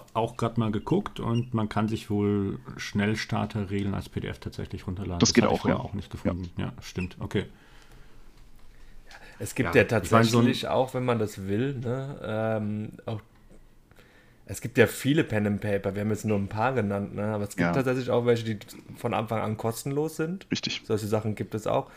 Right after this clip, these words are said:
Speaker 3: Manchmal auch Fanmade, manchmal auch alte Systeme oder sowas, die noch von Leuten
Speaker 1: Mhm.
Speaker 3: gepflegt werden, ne?
Speaker 2: Ja.
Speaker 3: Ähm, also da gibt's ja wirklich alles Mögliche. Es gibt auch relativ günstige, wenn man das will. Man sagt so, hey,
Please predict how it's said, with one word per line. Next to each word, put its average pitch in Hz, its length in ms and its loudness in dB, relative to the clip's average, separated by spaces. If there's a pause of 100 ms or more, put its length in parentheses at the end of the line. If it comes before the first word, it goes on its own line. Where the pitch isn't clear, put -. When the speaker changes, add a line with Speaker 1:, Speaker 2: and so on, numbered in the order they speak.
(160)
Speaker 3:
Manchmal 117 280 8
auch 101 100 4
Fanmade, 143 760 2
manchmal 113 300 2
auch 107 140 -2
alte 113 280 2
Systeme 151 600 -4
oder 147 220 0
sowas, 143 320 -2
die 135 140 -6
noch 131 160 -4
von 123 180 0
Leuten 113 260 4
Speaker 1:
Mhm. 101 40 2
Speaker 3:
gepflegt 120 480 -2
werden, 143 300 0
ne? 127 160 -4 (800)
Speaker 2:
Ja. - 120 6 (220)
Speaker 3:
Ähm, 101 540 0 (340)
also 104 260 0
da 104 100 2
gibt's - 260 -6
ja 104 120 4
wirklich 107 240 0
alles 107 280 -2
Mögliche. 110 420 -2
Es 101 140 -6
gibt 123 140 -2
auch 131 120 2
relativ 110 380 4
günstige, 151 440 0
wenn 139 100 -2
man 135 120 0
das 120 160 -4
will. 123 220 2
Man 113 180 0
sagt 113 240 0
so, 107 140 0
hey, 113 300 0